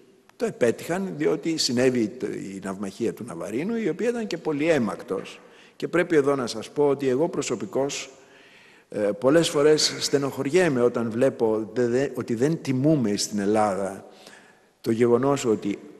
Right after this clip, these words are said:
Άγγλοι πολλοί, Γάλλοι πολλοί, Ρώσοι πολλοί χάσαν τη ζωή τους για να είμαστε εμείς ελεύθεροι. Δεν είδα πουθενά να αναφέρεται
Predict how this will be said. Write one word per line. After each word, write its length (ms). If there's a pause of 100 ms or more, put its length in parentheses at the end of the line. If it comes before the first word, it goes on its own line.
(220)
Άγγλοι 560 (100)
πολλοί, 560 (320)
Γάλλοι 580
πολλοί, 480 (200)
Ρώσοι 520
πολλοί 500 (320)
χάσαν 420
τη 60
ζωή 280
τους 160
για 120
να 60
είμαστε 300
εμείς 220
ελεύθεροι. 560 (260)
Δεν 160
είδα 200
πουθενά 680 (520)
να 180
αναφέρεται 920